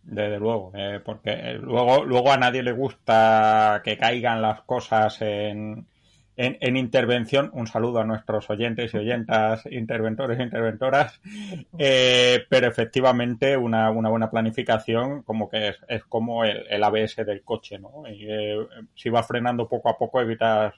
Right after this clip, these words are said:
el frenazo y, y, y comerte el volante con los dientes.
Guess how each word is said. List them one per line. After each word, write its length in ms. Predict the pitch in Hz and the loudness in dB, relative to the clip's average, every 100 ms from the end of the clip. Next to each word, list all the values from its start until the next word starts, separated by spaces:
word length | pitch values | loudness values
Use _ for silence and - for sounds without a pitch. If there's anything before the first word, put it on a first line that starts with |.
| - | -10
el 180 | 110 98 | -10 -8
frenazo 560 | 110 110 113 - 131 | -6 -4 -4 -4 -6
y, 140 | 113 110 | -6 -6
y, 200 | 113 - _ | -8 -8 _
y 140 | 110 | -8
comerte 420 | - 110 110 - | -4 -2 -2 -2
el 60 | 110 | -4
volante 560 | 101 104 107 101 98 - _ _ _ _ _ _ | 0 2 0 -4 -14 -16 _ _ _ _ _ _
con 180 | 127 120 | -2 0
los 180 | 110 104 | 0 0
dientes. 640 | 110 107 - 95 98 | -2 -4 -8 -12 -14